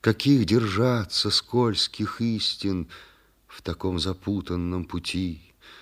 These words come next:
Как звать пейзаж в литературу и душу дуба оживить? Как драть с живого дуба шкуру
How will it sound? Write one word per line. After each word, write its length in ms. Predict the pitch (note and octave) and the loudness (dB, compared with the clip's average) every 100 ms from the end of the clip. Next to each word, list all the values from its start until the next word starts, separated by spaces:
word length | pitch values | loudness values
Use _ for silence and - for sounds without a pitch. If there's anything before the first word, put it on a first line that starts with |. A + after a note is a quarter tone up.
| - _ | -20 _
Как 240 | B2+ C3 | 0 0
звать 400 | G#2 B2 C#3 C3 | 2 2 2 0
пейзаж 800 | - C3+ C3+ A2 C3+ C#3+ B2+ - | -2 2 2 2 2 4 0 -2
в 60 | A2+ | -4
литературу 1000 | A#2+ B2 A#2+ A2+ A#2 A2+ G#2 F2 C#2 - - - - | -2 0 0 0 0 2 2 0 -2 -6 -16 -10 -4
и 100 | G2+ | -4
душу 680 | F2 - C#3 C3 - B2 | -4 0 0 0 0 0
дуба 600 | G#2 F2+ D3 D3+ A#2+ C3+ C3 | 0 0 0 2 4 4 4
оживить? 1200 | C#3 B2 A#2 B2 A2+ C#3+ B2 E2 - - - - - _ _ _ _ _ _ _ _ _ _ | 2 2 4 2 2 2 0 -4 -8 -10 -10 -14 -20 _ _ _ _ _ _ _ _ _ _
Как 460 | - E3 E3 G#2 G2+ | 2 4 4 2 0
драть 600 | G#2 C#3+ D#3 D3 G2+ - | 6 8 8 6 4 0
с 100 | F#2 | -4
живого 880 | D#2+ D#2+ D#2 G2 C3+ C#3 D#3 B2+ B2+ | -4 -2 -2 2 4 6 6 6 4
дуба 680 | F#2+ F#2 D#3 D3 A2+ A2 | 2 2 4 4 4 4
шкуру 960 | G2+ - - - E3+ D#3+ C#3+ G#2 C#2+ | 4 0 -10 -2 4 6 6 4 0